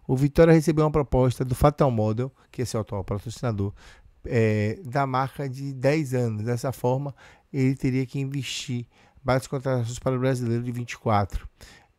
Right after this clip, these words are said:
E, é, de fato, o Esporte Clube Vitória viraria Fatal Model Vitória. E aí tem também o dinheiro do Barradão. Seriam cem milhões pra mudar o nome do estádio por dez anos.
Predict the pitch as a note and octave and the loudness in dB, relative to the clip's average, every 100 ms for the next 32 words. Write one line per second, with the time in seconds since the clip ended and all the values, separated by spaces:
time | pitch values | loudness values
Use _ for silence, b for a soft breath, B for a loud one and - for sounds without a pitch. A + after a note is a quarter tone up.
0 | _ D#3+ C#3+ D#3 D#3+ _ _ _ _ _ | _ -2 0 0 -4 _ _ _ _ _
1 | - A#2+ A#2 A2+ A#2 A#2+ C#3 - A#2+ B2 | -2 2 4 4 2 0 -4 0 0 2
2 | A#2+ - C#3 C3 - C3 A#2+ C3+ B2+ C3+ | -2 -10 -8 -8 -4 -4 -4 -6 -6 -6
3 | - C3 C3+ - - _ - C3 D3 C#3+ | -4 -4 -4 -8 -18 _ -10 -6 -4 -2
4 | C3 C3+ A#2+ C#3+ - C#3+ D3 D3+ B2 B2 | -2 -4 -4 -6 -4 -2 -2 -4 -6 -2
5 | C3+ C#3 C3+ - A#2+ B2 - A2+ G2+ F#2 | -2 -4 -8 -10 -8 -8 -6 -4 -4 -6
6 | F#2 B B B B B _ _ - F3+ | -12 B B B B B _ _ -8 0
7 | F3 E3 D#3+ E3+ - D#3 D3 E3 C#3+ B2 | 2 4 2 0 -2 -2 -2 -2 -2 -2
8 | C3+ D3 - - D3 D3 D3 D3 C3 C3 | -2 -6 -10 -8 -4 -4 -4 -6 -6 -6
9 | C#3 C#3 C3+ C#3+ C3 B2+ C3+ C3 A2+ G#2 | -6 -6 -8 -12 -8 -8 -4 -4 -2 -2
10 | G2 F2 A#2 A2 A#2 A2 - A#2+ D#3+ D3+ | -2 -4 -2 0 -2 -2 0 2 4 6
11 | B2+ C#3 - C3+ B2+ A#2+ B2+ A#2+ B2+ D3+ | 4 4 2 0 2 2 2 2 2 2
12 | D3 C3+ - - A2+ A2+ A2+ B B B | 2 0 2 6 6 6 0 B B B
13 | _ - C3 A2+ A2 A#2 C3+ C#3 G#2+ A2 | _ -6 -4 -4 -2 -2 -2 -4 -4 -2
14 | G2 F#2 F#2 - | 0 -2 -6 -12